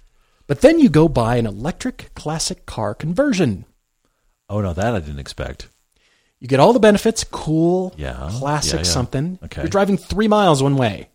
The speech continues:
Speaker 1: six miles a day. <laughs> If you have to
Speaker 2: You could
Speaker 1: detour to the grocery store, it might be ten.
Speaker 2: You could be one of those people that built your electric car out of people's old car batteries.
Speaker 1: You could.
Speaker 2: "I only have twelve miles, but you know what? It's fine for me."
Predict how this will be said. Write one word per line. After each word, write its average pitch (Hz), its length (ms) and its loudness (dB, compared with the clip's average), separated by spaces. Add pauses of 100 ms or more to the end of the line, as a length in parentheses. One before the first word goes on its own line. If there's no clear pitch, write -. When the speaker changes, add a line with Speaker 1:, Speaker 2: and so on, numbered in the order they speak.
Speaker 1:
six - 460 -4
miles 262 320 2
a 247 60 -4
day. 220 460 6 (560)
<laughs> 131 40 -6 (1400)
If - 180 2
you 233 80 6
have 220 120 2
to - 60 -2
Speaker 2:
You 160 60 2
could 220 80 2 (100)
Speaker 1:
detour 240 160 10
to 208 60 2
the 196 80 6
grocery 220 280 8
store, 202 280 6
it 196 100 -2
might 196 220 0
be 208 100 -6
ten. 180 560 4
Speaker 2:
You 151 100 2
could 170 60 2
be 160 60 6
one 160 160 4
of 156 60 4
those 143 120 2
people 131 280 2
that 104 180 2
built 113 200 4
your 107 60 4
electric 107 280 2
car 101 160 4
out 92 180 0 (140)
of - 160 -8
people's 123 320 2
old 107 220 4
car 113 220 2
batteries. 85 560 -2
Speaker 1:
You 339 120 10
could. 339 400 4
Speaker 2:
"I 143 100 6
only 190 180 6
have 160 160 6
twelve 165 320 4
miles, 143 260 6
but 101 140 -8
you 120 60 -4
know 147 100 4
what? 156 120 4
It's - 120 -4
fine 127 420 4
for 120 180 4
me." 101 440 4